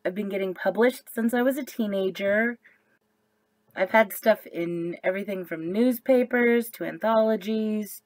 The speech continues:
to literary magazines to my book. Question number two, where do you get your ideas for books? Uh,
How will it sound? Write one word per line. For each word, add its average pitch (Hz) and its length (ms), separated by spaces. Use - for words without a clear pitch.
to 160 480
literary 214 480
magazines 196 1200
to 175 840
my 302 220
book. 320 420
Question 320 400
number 277 220
two, - 720
where 277 200
do 403 60
you 415 100
get 339 160
your 262 200
ideas 220 640
for 151 140
books? - 640
Uh, 202 1500